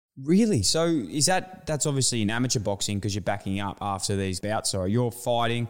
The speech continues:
having, and then getting off and doing, like, a bike session after that to bring your weight back down.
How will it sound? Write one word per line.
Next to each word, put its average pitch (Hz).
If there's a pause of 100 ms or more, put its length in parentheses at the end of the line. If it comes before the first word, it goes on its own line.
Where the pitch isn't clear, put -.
having, 117
and 113
then 120
getting 117
off 107
and 107
doing, 107
like, 101
a 104
bike 101
session 101
after 101
that 98
to 98 (220)
bring 104
your 95
weight 92
back 95
down. 98